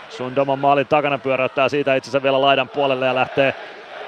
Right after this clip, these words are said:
tuomaan kiekkoa keskialueen yli. Ilari Melart. Melart hyökkäys sinisen yli. Eetu Koivistoinen pelaa kiekon Ilves alueelle. Mäntykivi ottaa kiekon sieltä ja Parikka avaamaan eteenpäin. Päkkilä, syöttö keskustaan.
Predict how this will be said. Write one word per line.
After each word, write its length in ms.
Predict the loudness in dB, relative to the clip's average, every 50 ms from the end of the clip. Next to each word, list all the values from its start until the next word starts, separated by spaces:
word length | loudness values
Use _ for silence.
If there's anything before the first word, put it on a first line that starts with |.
| -12 -12 -12 -6 2
tuomaan 340 | 4 4 4 4 2 0 0
kiekkoa 400 | 2 2 2 2 4 4 4 4
keskialueen 560 | 4 2 -2 0 2 2 4 6 4 4 4
yli. 160 | 4 0 0 2
Ilari 260 | 4 4 4 4 4
Melart. 480 | 4 4 4 4 2 0 -2 -6 -10 -16 -14
Melart 380 | -6 -2 0 2 2 2 2 2
hyökkäys 380 | 2 2 2 2 2 0 2 0
sinisen 300 | -2 0 0 0 2 2
yli. 300 | 4 4 4 4 2 0 -8 -8 -4
Eetu 220 | -2 -2 0 0
Koivistoinen 640 | 2 4 6 6 6 4 0 -2 2 2 2 2 2
pelaa 300 | 2 2 4 4 4 4
kiekon 380 | 4 2 2 2 2 0 -2 -2
Ilves 340 | -2 0 2 2 2 4 4
alueelle. 500 | 4 6 6 6 6 6 6 4 2 2 0 -8 -16 -16 -16 -16 -18 -18 -18 -18 -16 -14 -8
Mäntykivi 520 | -4 -2 -2 0 -2 -2 0 0 0 2 0
ottaa 300 | 0 0 0 2 2 2
kiekon 320 | 2 0 0 2 0 0
sieltä 260 | 2 2 2 4 4
ja 100 | 2 2
Parikka 420 | 4 4 2 2 2 2 4 4 4
avaamaan 420 | 6 6 4 4 4 2 2 2
eteenpäin. 520 | 2 0 2 2 2 2 2 0 0 2 4
Päkkilä, 520 | 4 4 4 2 0 0 2 4 2 2 0 -8 -10 -6
syöttö 260 | -4 -4 -2 -2 0
keskustaan. 760 | 0 2 0 0 0 -2 -4 0 2 4 4 4 4 2